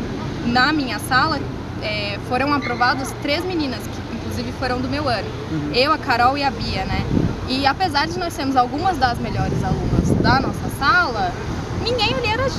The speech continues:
Speaker 1: assim, genial, do tipo, nossa, você olha aquela pessoa que não tem dificuldade em absolutamente nada.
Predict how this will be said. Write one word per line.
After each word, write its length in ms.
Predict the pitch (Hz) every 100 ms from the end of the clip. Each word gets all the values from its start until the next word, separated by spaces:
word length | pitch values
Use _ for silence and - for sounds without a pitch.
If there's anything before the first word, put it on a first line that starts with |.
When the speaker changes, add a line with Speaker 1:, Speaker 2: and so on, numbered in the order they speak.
| - - - 269
Speaker 1:
assim, 260 | - 302
genial, 800 | 269 277 277 349 233 240 254 240
do 80 | 233
tipo, 300 | 247 254 254
nossa, 720 | 226 233 262 247 - - 214 - - - - - - - - - - - -
você 100 | -
olha 180 | 254 285
aquela 220 | 311 311 294
pessoa 260 | 262 311
que 80 | 302
não 80 | 285
tem 140 | 320
dificuldade 580 | 302 330 - - 277 269
em 40 |
absolutamente 680 | 302 294 320 302 311 285 311
nada. 240 | - 311